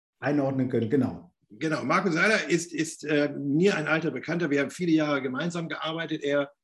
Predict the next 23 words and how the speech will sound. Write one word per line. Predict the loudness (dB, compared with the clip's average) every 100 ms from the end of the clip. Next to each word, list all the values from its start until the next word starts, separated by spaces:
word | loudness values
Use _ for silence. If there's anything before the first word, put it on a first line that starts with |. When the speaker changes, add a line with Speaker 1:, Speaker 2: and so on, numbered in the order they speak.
| _ _ _
Speaker 2:
ist | 2 2 -6 -14
seit | -4 -2 -2
zweitausendfünf, | 0 0 0 -2 -2 -4 0 0 2
da | -2
haben | -2
sich | -4 -4
unsere | -4 -4
Sch-, | -4 -12 -10
Wege | 0 4 6 4 0 -10 -20 -20
spätestens | -20 -6 -2 -2 -2 -4 -4
getrennt, | -4 -2 0 0
Chefarzt | 0 -2 -2 -2 0 -2
der | -2
Klinik | 0 0 2
für | 0
Chirurgie | 2 2 2 2 2 0 -6 -20 -20 _ _
und | -2 0 0
dann | 0 0
auch | -2 -4
seit | -2 -4
zweitausendfünfzehn | -4 -4 -4 -4 -4 -4 -4 -4
ärztlicher | -2 -2 -2 -4 -2
Direktor | -2 -4 0 0 0